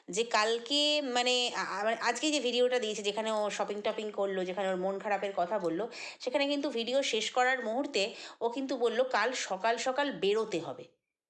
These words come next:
তাহলে ও কোথায় বেরোবে সকাল সকাল? তাহলে কি এখনই দিল্লি চলে যাচ্ছে, নাকি ঠাম্মিকে আনতে যাচ্ছে, নাকি ঠাম্মির কাছে যাচ্ছে, নাকি মামার বাড়ি যাচ্ছে? মানে কোথায় যাচ্ছে? মানে এত উচ্চ রেখে, আহ, ভিডিও বানায়,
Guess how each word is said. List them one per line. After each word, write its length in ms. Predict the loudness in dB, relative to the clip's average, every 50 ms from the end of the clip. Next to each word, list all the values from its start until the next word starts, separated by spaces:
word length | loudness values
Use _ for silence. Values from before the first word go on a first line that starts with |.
| _ _ _ _ _ _ -2
তাহলে 180 | 0 2 2 2
ও 60 | 2 0
কোথায় 400 | -2 -2 -2 -2 2 2 2 4
বেরোবে 300 | 4 2 2 2 0 0
সকাল 300 | -2 -2 0 0 -2 0
সকাল? 240 | 0 -2 -2 0
তাহলে 200 | 2 2 2 2
কি 260 | 0 -2 -4 -6 -4 -4
এখনই 360 | -8 -8 -4 -2 0 0 2
দিল্লি 260 | 2 2 2 2 0
চলে 220 | 2 2 2 2 4
যাচ্ছে, 460 | 2 2 0 0 -4 -6 -6 -6 -6 -8 -18 -20 -20 -20 -18 -10 -2
নাকি 240 | -2 0 0 0 -2
ঠাম্মিকে 460 | 0 0 2 2 2 2 4 4 2
আনতে 240 | 2 2 0 -2 -2
যাচ্ছে, 400 | -2 -4 -4 -6 -8 -10 -10 -10 -12 -18 -20 -20 -16 -8 -2
নাকি 200 | -2 0 0 0
ঠাম্মির 380 | 0 0 0 2 2 2 2 2
কাছে 240 | 0 0 0 0
যাচ্ছে, 400 | 0 0 -2 -2 -4 -8 -8 -8 -10 -10 -18 -16 -6 0
নাকি 320 | 2 2 2 2 0 2
মামার 300 | 2 2 2 2 2 2
বাড়ি 220 | 2 2 2 0
যাচ্ছে? 320 | 0 0 0 -2 -2 -4 -2
মানে 140 | -2 -2 -2
কোথায় 400 | -2 -2 -4 0 2 2 2 4
যাচ্ছে? 400 | 2 -2 -2 -4 -10 -10 -10 -12 -16 _ _ _ _ _ _ -2
মানে 120 | 0 0 -2 -2 -8 -4
এত 300 | -2 -2 -2 0 0 0 0 0 0
উচ্চ 320 | -2 -4 -4 -4 -2 0
রেখে, 440 | 0 0 0 0 2 2 2 2 0 -2 -8 -16 -14 -8
আহ, 240 | -2 -2 0 0 0
ভিডিও 360 | -2 -2 -2 0 2 2 2
বানায়, 460 | 2 2 2 2 2 2 2 0 -2